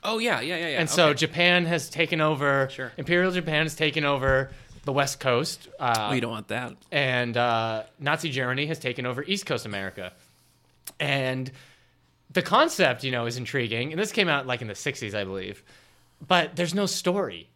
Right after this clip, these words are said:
Speaker 2: You know
Speaker 1: Mm-hmm.
Speaker 2: what I mean? It's just characters living their lives. Like, one person owns a, a shop where he sells, uh, uh,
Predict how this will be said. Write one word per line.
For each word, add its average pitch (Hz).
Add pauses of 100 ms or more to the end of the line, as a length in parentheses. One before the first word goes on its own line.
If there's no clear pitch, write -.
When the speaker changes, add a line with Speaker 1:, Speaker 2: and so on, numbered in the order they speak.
(680)
Speaker 2:
You 143
know 160
Speaker 1:
Mm-hmm. 165
Speaker 2:
what 160
I 156
mean? 160
It's 175
just 180
characters 190
living 175
their 135
lives. 120
Like, 139
one 185
person 175
owns 151
a, 123 (260)
a 139
shop 143
where 123
he 123
sells, 113
uh, 98 (880)
uh, 107